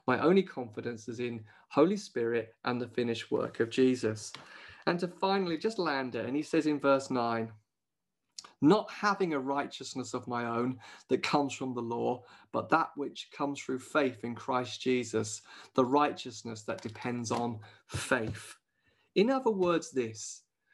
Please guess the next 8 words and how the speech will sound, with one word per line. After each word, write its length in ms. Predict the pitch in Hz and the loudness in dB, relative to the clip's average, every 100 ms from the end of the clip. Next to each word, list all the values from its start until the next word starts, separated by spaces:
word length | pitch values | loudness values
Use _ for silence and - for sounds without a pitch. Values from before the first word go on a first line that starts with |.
| _ - - _ | _ -20 -20 _
Jesus 480 | - 196 262 302 277 | 2 4 6 4 2
Christ 600 | - - 135 120 110 - - - | 0 2 2 2 -4 -12 -18 2
does 260 | 180 220 220 | 4 4 0
not 320 | 208 220 - | -4 -4 -4
require 680 | 180 180 - 160 139 127 131 | -6 -6 -2 0 2 0 -4
or 320 | - 139 147 | -4 0 0
you 240 | 143 190 | 2 0
to, 200 | 220 208 | -2 -8